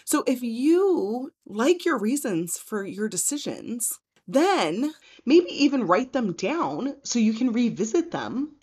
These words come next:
But then after you make the decision, decide that you've decided correctly and revisit your reasons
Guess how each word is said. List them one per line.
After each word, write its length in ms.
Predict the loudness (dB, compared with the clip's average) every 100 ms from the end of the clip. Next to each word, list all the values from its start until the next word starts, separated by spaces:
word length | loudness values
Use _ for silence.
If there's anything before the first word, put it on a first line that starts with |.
| -18 -6
But 120 | 2
then 180 | 2 2
after 800 | -4 -6 -6 -8 -8 -4 -4 -6 -12 _ -2
you 120 | 0
make 300 | 2 2 0
the 80 | -6
decision, 680 | -6 -6 -8 -6 -6 -10 -14 _ _ _ _ _ _ _ _ _ -8
decide 520 | -6 -4 0 2 2
that 180 | 2 2
you've 120 | 0
decided 440 | -2 -4 -2 -2
correctly 480 | -2 -6 -4 -4 -2
and 260 | 0 -2 -2
revisit 800 | 0 0 2 2 2 0 -2 -4
your 180 | -4
reasons 840 | -4 -2 -2 0 -6 -6 -10 -12